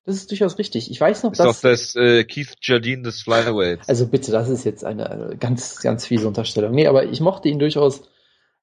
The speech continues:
Speaker 1: Ähm, er hat in seinem Kampf gegen Luis Gaudino, den er ziemlich verprügelt hatte, einen Dropkick gezeigt. Das weiß ich noch, das fand ich sehr schön damals.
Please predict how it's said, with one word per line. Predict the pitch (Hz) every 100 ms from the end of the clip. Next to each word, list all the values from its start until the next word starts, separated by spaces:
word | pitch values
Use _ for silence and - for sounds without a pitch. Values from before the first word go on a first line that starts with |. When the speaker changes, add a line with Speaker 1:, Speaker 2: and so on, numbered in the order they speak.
| -
Speaker 1:
Ähm, | 120 123
er | 117
hat | 135 -
in | - 131
seinem | 117 131
Kampf | 139 143
gegen | - 135
Luis | 127 135 135
Gaudino, | 139 143 139 135 131
den | 123
er | 123
ziemlich | 120 135 127
verprügelt | 131 - 139 123
hatte, | 123 123
einen | 120 117
Dropkick | 135 127 - 180
gezeigt. | - 123 127 123
Das | 127 113
weiß | 113 113
ich |
noch, | 113 107
das | 110 107
fand | 113
ich | 110
sehr | 98 101
schön | - 107
damals. | 107 104 104 98